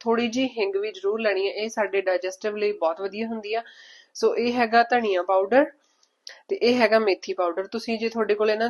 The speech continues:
ਚੋਂ ਕੋਈ ਵੀ ਚੀਜ਼ ਨਹੀਂ ਹੈਗੀ ਤਾਂ ਤੁਸੀਂ ਉਹਨੂੰ ਸਕਿਪ ਕਰਕੇ ਜੋ ਵੀ ਤੁਹਾਡੇ ਕੋਲ ਹੈਗਾ ਉਹ ਪਾ ਸਕਦੇ ਹੋ। ਤਾਂ ਸਭ ਤੋਂ ਬੇਸਿਕ ਚੀਜ਼ ਜਿਹੜੀ ਆਪਾਂ ਨੂੰ ਚਾਹੀਦੀ ਆ ਉਹ ਹੈਗੀ ਆ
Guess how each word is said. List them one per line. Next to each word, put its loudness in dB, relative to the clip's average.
ਚੋਂ -10
ਕੋਈ -2
ਵੀ -6
ਚੀਜ਼ -6
ਨਹੀਂ -4
ਹੈਗੀ -4
ਤਾਂ -14
ਤੁਸੀਂ -6
ਉਹਨੂੰ -2
ਸਕਿਪ -4
ਕਰਕੇ -2
ਜੋ 2
ਵੀ -4
ਤੁਹਾਡੇ -2
ਕੋਲ -4
ਹੈਗਾ -2
ਉਹ -2
ਪਾ 4
ਸਕਦੇ -4
ਹੋ। -4
ਤਾਂ -4
ਸਭ 6
ਤੋਂ 2
ਬੇਸਿਕ -4
ਚੀਜ਼ -4
ਜਿਹੜੀ 0
ਆਪਾਂ -2
ਨੂੰ -2
ਚਾਹੀਦੀ 0
ਆ 0
ਉਹ 4
ਹੈਗੀ 0
ਆ 0